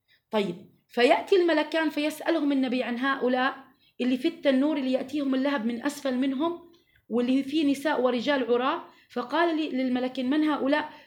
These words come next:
قالوا، قالوا الملكين للنبي صلى الله عليه وسلم: "أما الرجال والنساء العراة"، نعم،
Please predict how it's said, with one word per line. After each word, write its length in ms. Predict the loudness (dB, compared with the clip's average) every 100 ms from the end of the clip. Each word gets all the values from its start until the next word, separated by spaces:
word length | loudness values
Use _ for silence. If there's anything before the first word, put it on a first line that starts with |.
| _ 0
قالوا، 360 | 2 4 2 -4
قالوا 340 | -2 0 2
الملكين 520 | 0 0 -2 -2 -2
للنبي 340 | -2 -2 -4 -4
صلى 160 | -4
الله 100 | -2
عليه 140 | -2 -2
وسلم: 300 | -2 -2 -4 -10 -20 _
"أما 280 | 0 2 2
الرجال 440 | 2 0 0 0
والنساء 640 | 0 2 2 0 0 0 2
العراة"، 540 | 0 0 2 2 2 -6 _ _ _ _ _ _
نعم، 560 | 2 4 4 0 -6 -14